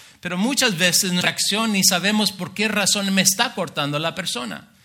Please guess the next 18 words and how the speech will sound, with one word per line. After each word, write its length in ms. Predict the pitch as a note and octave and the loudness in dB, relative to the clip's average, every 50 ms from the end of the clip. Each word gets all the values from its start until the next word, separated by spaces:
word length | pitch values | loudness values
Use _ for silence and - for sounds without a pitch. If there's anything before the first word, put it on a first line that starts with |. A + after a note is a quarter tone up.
| - - - _ - | -20 -20 -20 _ -6
Posiblemente 760 | - A3 A#3 - B3 A3 G3+ G#3+ A3 G3+ G3+ G3 G3 A#3 - | 0 4 6 6 6 6 4 2 4 4 2 2 2 0 0
tuvo 220 | - F#3+ F#3+ G3+ | 0 0 2 2
una 180 | G#3 G#3 G#3 G#3 | 2 4 4 4
emergencia 680 | G3+ G3+ G3+ F#3 E3 F#3+ A#3 C4+ B3 A3 - F#3+ F3+ | 4 4 4 4 4 4 2 2 4 2 2 2 2
y 140 | F3+ F3+ F#3+ | 2 2 4
está 300 | F3+ - - G3 G3+ G3+ | 2 4 4 2 0 0
corriendo 640 | G#3+ G3+ F3+ D3+ F3 F#3 G3+ G#3+ A#3 C4 C4 - - - - - - - | 0 -2 0 2 2 2 4 2 2 0 -2 -4 -6 -14 -20 -20 -10 -2
y 160 | G#3+ F#3+ G3 | -2 -2 2
quiere 260 | F#3+ G3 G3 G#3 F#3+ | 2 2 4 4 2
cruzarme. 640 | G3 - F3 F3 - - C4 C#4 B3+ E3+ C#3 G#2+ G2+ - - _ _ _ _ _ _ _ - | 0 -2 -2 2 2 2 2 2 -2 -4 -8 -10 -12 -16 -20 _ _ _ _ _ _ _ -8
Pero 160 | - C3 C3+ | -4 -4 -2
a 40 | C3+ | -2
veces 260 | C#3+ D3 - D3+ C#3+ | -2 -2 -2 -2 -2
no 160 | C#3+ C#3+ C3+ | -2 -2 -2
lo 120 | C#3 C#3 C3+ | -4 -6 -6
pensamos. 540 | D3+ C#3+ C#3+ - G#3 G#3+ G#3+ E3+ C#3 - | -6 -6 -4 -2 0 0 0 0 -2 -2
Actuamos, 960 | C#3 B2+ B2 - - F3 G#3 G#3 G#3 G#3 G#3 G#3 G3+ G3 F#3+ G3 - - - - - - - _ _ _ | -4 -6 -6 -6 0 4 4 6 6 6 4 2 2 2 2 2 0 0 -4 -20 -20 -20 -20 _ _ _
¿qué? 520 | - - F#3+ E3 C3+ G#2+ F#2 - - - | 2 4 4 4 4 0 -4 -14 -20 -20